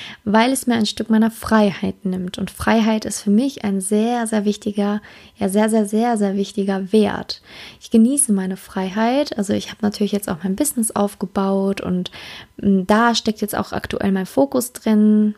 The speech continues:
Habe jetzt trotzdem eine kleine Stelle als Lehrerin angenommen, um einfach mal, ja, noch mehr Erfahrungen zu sammeln, zu schauen, wie ist denn das, mit den verschiedensten Kindern zu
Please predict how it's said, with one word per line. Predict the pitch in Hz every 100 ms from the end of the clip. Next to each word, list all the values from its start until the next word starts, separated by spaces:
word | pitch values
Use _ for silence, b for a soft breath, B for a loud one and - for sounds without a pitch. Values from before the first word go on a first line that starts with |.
| -
Habe | 208 202
jetzt | - -
trotzdem | 247 240 220
eine | 208
kleine | - 214 214 208
Stelle | - 202
als | 202 -
Lehrerin | 208 208 208 202
angenommen, | 202 202 208 208 202
um | 202
einfach | 208 208 214 208
mal, | 214 208 B B B B
ja, | 214
noch | 214 208
mehr | 214 214
Erfahrungen | 196 - - 208 220 208 202 202
zu | 202
sammeln, | 202 202 202 196 202
zu |
schauen, | 208 - 208 202 196 -
wie | 226 208 -
ist | 233 214 -
denn | 220 214
das, | 208 202
mit | 208 208
den | 196
verschiedensten | 202 - - 240 240 214 - 214 208 208 B B B 220 220
Kindern | - 269 254 233
zu | 220 -